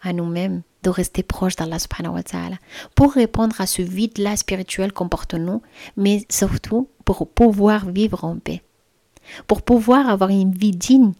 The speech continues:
sur cette terre d'ici-bas. Et je finirai bien évidemment avec une histoire qui m'accompagne à chaque fois, une histoire que, que je chéris énormément et, et, et qui me, m'accompagne sur, sur mon cheminement, c'est celle de Sayyidna Moussa, alayhi salam.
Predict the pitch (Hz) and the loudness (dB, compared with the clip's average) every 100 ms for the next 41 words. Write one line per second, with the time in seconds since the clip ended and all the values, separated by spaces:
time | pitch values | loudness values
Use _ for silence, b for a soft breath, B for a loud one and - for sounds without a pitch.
0 | _ - 180 - 180 - 180 180 175 - | _ -6 -4 -4 -6 -2 -4 -4 -8 -10
1 | - 170 _ _ - 220 - 208 202 208 | -10 -10 _ _ 0 0 2 0 2 0
2 | 208 196 185 185 180 202 254 B B B | 0 0 0 -2 0 2 0 B B B
3 | 196 190 190 - - 214 214 202 - 220 | 0 0 -2 -12 0 4 4 2 0 0
4 | 226 - 190 180 - 180 - 208 190 - | 0 -4 -4 -4 -4 -4 -2 -2 -4 -4
5 | 180 - - 220 - B B B 202 202 | -6 -6 -4 -4 -6 B B B 0 0
6 | - 220 226 247 - 208 196 214 208 208 | -2 0 2 2 2 0 2 2 2 2
7 | 202 233 233 247 208 196 185 185 214 214 | 0 -2 0 0 0 0 -2 0 0 0
8 | 185 185 190 - 208 - 202 190 202 214 | 0 0 0 0 -4 -2 0 0 0 -2
9 | 233 220 294 294 - 190 196 202 240 214 | -2 2 2 2 -2 -2 0 2 0 0
10 | 190 185 - 202 190 190 254 285 B B | -2 -2 -2 0 0 2 2 0 B B
11 | 196 208 254 233 196 202 220 196 185 185 | -6 0 2 2 0 0 0 0 0 0
12 | 185 175 185 196 175 185 - 170 | 0 -4 -4 -4 -4 -6 -8 -10